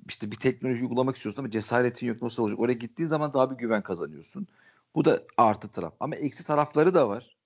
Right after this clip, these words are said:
Gökalp bu noktada. Şöyle ki hani ne bileyim mesela orada bir Netflix'in hikayesi anlatıldığı zaman ya da Facebook'tan birisi gelmiş bir hikaye anlatıyor.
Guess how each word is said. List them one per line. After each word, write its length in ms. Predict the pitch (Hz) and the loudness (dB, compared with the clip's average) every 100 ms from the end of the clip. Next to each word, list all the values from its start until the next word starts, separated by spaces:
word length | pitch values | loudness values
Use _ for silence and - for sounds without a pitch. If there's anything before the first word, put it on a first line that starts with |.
| _ | _
Gökalp 420 | 98 90 90 - | -10 -8 -10 -10
bu 80 | 90 | -12
noktada. 480 | 90 - 87 104 - _ _ _ | -10 -10 -10 -10 -12 _ _ _
Şöyle 480 | - - 147 151 123 | -8 2 4 4 0
ki 260 | - 139 139 _ _ | -6 -10 -10 _ _
hani 240 | - 117 | -4 -2
ne 80 | 135 | -2
bileyim 180 | 139 123 | -2 -2
mesela 180 | 101 80 | -4 -6
orada 220 | 107 120 | -6 -4
bir 120 | 117 | -2
Netflix'in 600 | 117 123 - 123 110 - | 0 -2 -4 -8 -6 -4
hikayesi 400 | 117 117 113 110 | -2 2 2 2
anlatıldığı 500 | 107 107 - 104 120 | 0 0 -4 0 2
zaman 240 | 104 98 92 | 4 2 0
ya 80 | |
da 80 | 92 - | -4 -2
Facebook'tan 640 | 123 117 - 104 120 113 | 0 0 -4 -2 2 2
birisi 260 | 113 117 120 | 0 -4 0
gelmiş 360 | 110 107 - | 0 0 -4
bir 60 | 110 | -6
hikaye 280 | 104 123 120 | 0 2 2
anlatıyor. 400 | 110 92 135 | 2 -2 -4